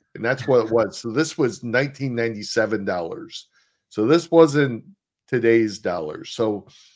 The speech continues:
seven hundred and fifty thousand dollars was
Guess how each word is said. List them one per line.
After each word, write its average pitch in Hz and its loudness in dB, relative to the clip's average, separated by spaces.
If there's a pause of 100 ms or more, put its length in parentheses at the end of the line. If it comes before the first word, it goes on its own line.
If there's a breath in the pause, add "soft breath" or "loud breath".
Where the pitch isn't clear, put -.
(200 soft breath)
seven 175 -2
hundred 170 0
and 127 -8
fifty 135 -4
thousand 117 0
dollars 110 -2
was 98 -6